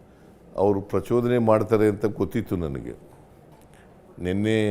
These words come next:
ಅನುಭವ ಆಗಿತ್ತು ಕೌನ್ಸಿಲ್ನಲ್ಲಿ ನನಗೆ. ಅದರಿಂದ ಇವತ್ತು ಮಾಡ್ಬೋದು ಅಂತಕ್ಕಂಥ ಊಹೆ ಇತ್ತು ನನಗೆ, ನಿರೀಕ್ಷೆ ಇತ್ತು.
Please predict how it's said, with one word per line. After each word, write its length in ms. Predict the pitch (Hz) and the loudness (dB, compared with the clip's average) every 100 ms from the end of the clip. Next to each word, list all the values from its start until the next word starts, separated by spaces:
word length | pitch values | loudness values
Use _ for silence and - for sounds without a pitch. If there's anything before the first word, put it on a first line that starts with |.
| 101 95 87 | 0 -2 -4
ಅನುಭವ 600 | - - 90 104 104 104 | -8 -8 -4 4 6 8
ಆಗಿತ್ತು 580 | 90 85 76 - 67 - | 8 4 -4 -8 -10 -10
ಕೌನ್ಸಿಲ್ನಲ್ಲಿ 640 | - 87 87 87 78 71 65 | -8 -8 -6 -8 -8 -8 -10
ನನಗೆ. 460 | 65 123 123 117 107 - - - - - - - | -14 -16 -14 -16 -18 -20 -20 -20 -20 -20 -14 -4
ಅದರಿಂದ 340 | 101 117 123 117 92 90 - - - | 0 0 4 8 8 8 2 -6 -2
ಇವತ್ತು 340 | 110 135 - | 2 2 2
ಮಾಡ್ಬೋದು 560 | 107 117 127 127 123 117 | 4 6 6 6 6 4
ಅಂತಕ್ಕಂಥ 420 | 104 104 104 98 | 2 -2 -4 -4
ಊಹೆ 440 | 113 107 117 117 | -2 -2 -2 -4
ಇತ್ತು 220 | 90 69 71 | -4 -6 -12
ನನಗೆ, 380 | 64 58 50 - - - - - - - - | -12 -14 -16 -20 -20 -20 -20 -20 -20 -20 -12
ನಿರೀಕ್ಷೆ 460 | 95 104 107 - 90 | -6 -4 -4 -4 -4
ಇತ್ತು. 340 | 78 - - | -4 -10 -20